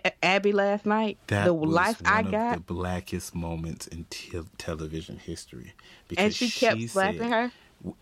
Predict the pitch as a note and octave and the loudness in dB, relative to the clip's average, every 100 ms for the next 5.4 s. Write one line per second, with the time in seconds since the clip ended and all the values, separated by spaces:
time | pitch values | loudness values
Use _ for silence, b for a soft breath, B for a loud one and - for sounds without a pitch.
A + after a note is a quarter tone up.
0 | - C3+ C3+ F#3 F#3 C#3 - B2 E3 D3+ | -4 -2 2 2 0 -2 -6 -2 2 2
1 | F#3+ - B2 A#2 - D3+ F#3 C3 G2+ A2+ | 0 0 -2 -2 -2 0 2 0 -2 -4
2 | - C3+ C3+ A2 - _ _ G2 B2+ C3 | -2 0 0 -2 -10 _ _ 0 0 2
3 | A2+ G#2+ - A2+ G2 D#2 C#2+ - - F3 | 0 0 0 0 0 -4 -6 0 2 2
4 | F#3+ D#3+ - - C#3+ - - C#3+ C#3+ - | 2 0 -4 -2 0 0 0 -2 -2 0
5 | G2+ A2 G#2 | 0 0 -2